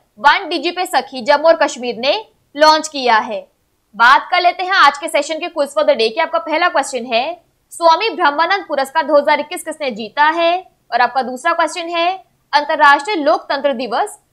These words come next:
कब मनाया जाता है? इन दोनों क्वेश्चंस का आंसर आपको नीचे कमेंट सेक्शन में जरूर करना है।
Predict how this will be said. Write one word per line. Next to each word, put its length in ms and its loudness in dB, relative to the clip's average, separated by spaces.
कब 220 4
मनाया 320 2
जाता 360 0
है? 200 -8
इन 180 -2
दोनों 220 0
क्वेश्चंस 400 -2
का 120 -2
आंसर 280 -2
आपको 220 -2
नीचे 240 -10
कमेंट 340 0
सेक्शन 300 -4
में 140 0
जरूर 320 -2
करना 300 0
है। 380 -4